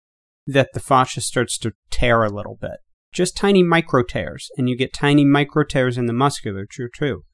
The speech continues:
And then it has to rebuild and remodel. And you do that again and again and again, and things start to seize up. And then blood flow starts to get restricted because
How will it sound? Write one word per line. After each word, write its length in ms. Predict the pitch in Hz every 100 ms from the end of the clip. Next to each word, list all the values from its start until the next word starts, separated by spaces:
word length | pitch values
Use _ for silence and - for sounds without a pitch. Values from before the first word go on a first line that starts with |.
| -
And 160 | 147
then 120 | 147 151
it 40 |
has 200 | 151 147
to 100 | -
rebuild 600 | 110 120 110 117 113 - -
and 200 | 135 120
remodel. 640 | 123 120 113 107 104 - _ -
And 160 | 135
you 100 | 131
do 180 | 127 160
that 240 | 143 117
again 460 | - 101 131 143 123
and 140 | 139 117
again 400 | 107 123 120 113
and 120 | 131 110
again, 580 | 104 151 156 117 113 117
and 100 | 127
things 300 | - 147 147
start 240 | - 135
to 140 | - 110 - _
seize 580 | - - - 120 110 98
up. 240 | 104 - - - - _ -
And 400 | 135 123 117 113 -
then 240 | 143 131 127
blood 360 | 123 120 123
flow 400 | - 123 101 131 -
starts 420 | - - 135 120 -
to 80 | 117
get 160 | -
restricted 760 | 120 - - 113 - - 104 - _ _ _ _
because 560 | 131 - 117 104 -